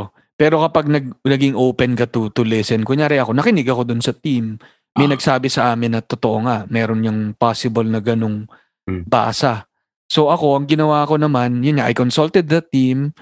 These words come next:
Speaker 1: I listened to them, kinonsult ko yung friend ko na psychiatrist, psychologist. Siya yung nagsabi sa akin na may possible trigger nga ito. So kami, ang ginawa namin, nag-, nag-compose ako ng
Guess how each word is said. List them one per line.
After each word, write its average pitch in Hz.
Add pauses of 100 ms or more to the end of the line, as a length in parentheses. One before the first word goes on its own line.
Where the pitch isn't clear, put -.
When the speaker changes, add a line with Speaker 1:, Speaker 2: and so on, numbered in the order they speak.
(160)
Speaker 1:
I 120
listened 151
to 156
them, 117 (320)
kinonsult 143
ko -
yung 143
friend 135
ko 131
na 127
psychiatrist, 113 (180)
psychologist. 107 (1120)
Siya -
yung 147
nagsabi 117
sa 127
akin 113
na 110
may 110
possible 117 (240)
trigger 113
nga 120
ito. 113 (800)
So -
kami, 185
ang 156
ginawa 196
namin, 151
nag-, 156
nag-compose 185
ako 135
ng 123